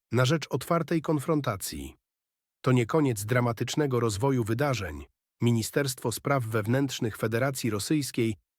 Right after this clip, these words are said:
oficjalnie ogłosiło poszukiwanie Kai Kalas. Według Zacharowej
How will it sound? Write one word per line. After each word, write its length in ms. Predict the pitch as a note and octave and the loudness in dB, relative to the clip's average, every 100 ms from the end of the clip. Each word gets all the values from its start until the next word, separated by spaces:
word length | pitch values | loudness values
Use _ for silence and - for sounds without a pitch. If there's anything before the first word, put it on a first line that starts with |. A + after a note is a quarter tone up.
| - | -4
oficjalnie 680 | C3 B2+ - D3 C3+ C3 | -2 -2 0 2 2 0
ogłosiło 520 | A#2+ B2+ A2+ - D3+ B2 | 0 0 0 2 2 2
poszukiwanie 680 | B2+ - B2+ B2 C#3 B2+ | -2 -4 -2 0 2 0
Kai 300 | G2+ D3 B2+ | -2 -2 -2
Kalas. 560 | A2 B2+ F#2+ D2 D#2 - _ _ _ _ _ _ | -2 -2 -2 -4 -8 -12 _ _ _ _ _ _
Według 360 | B2 B2 A#2 G2+ | 2 2 2 0
Zacharowej 640 | A#2 G#2 G#2+ C#3+ B2+ A2+ | -2 -2 0 2 2 0